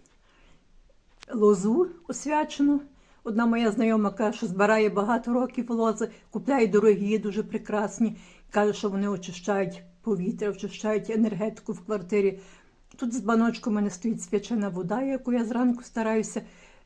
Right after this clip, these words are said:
е, с-, свої хворі місця і також обличчя промити.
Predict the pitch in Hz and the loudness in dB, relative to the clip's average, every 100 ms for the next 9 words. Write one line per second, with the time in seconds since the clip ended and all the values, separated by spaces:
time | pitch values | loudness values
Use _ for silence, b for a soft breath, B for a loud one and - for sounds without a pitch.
0 | - 208 214 214 202 185 - - - 226 | -2 2 4 4 2 -2 -10 -10 -4 0
1 | 233 226 - 277 233 220 226 - 277 240 | 2 0 0 0 4 6 4 4 2 2
2 | 226 B B B - 226 247 247 254 - | 0 B B B -2 2 2 2 -2 -2
3 | 208 214 269 - 240 - 214 226 233 175 | 0 2 0 -2 -6 -2 2 4 2 0
4 | 220 | -4